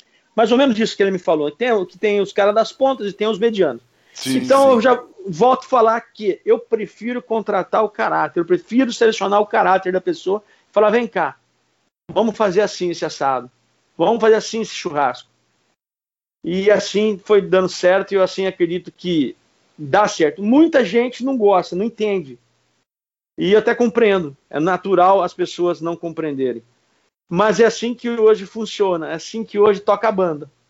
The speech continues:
Speaker 2: Legal, legal. Mas o, o lance do, do, do Fernando Sorocaba,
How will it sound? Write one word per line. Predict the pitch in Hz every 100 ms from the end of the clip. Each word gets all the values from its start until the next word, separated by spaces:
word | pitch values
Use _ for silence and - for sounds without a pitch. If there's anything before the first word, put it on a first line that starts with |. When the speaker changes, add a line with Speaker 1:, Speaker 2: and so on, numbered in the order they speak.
| _ _
Speaker 2:
Legal, | 107 117 101 117 107
legal. | 120 113 110 - - -
Mas | 175 208 180
o, | 254 208 143 _ _
o | 190
lance | 208 196 190
do, | 165 170 123
do, | 131 139
do | 131 139
Fernando | 151 143 143
Sorocaba, | - 135 123 180 185 123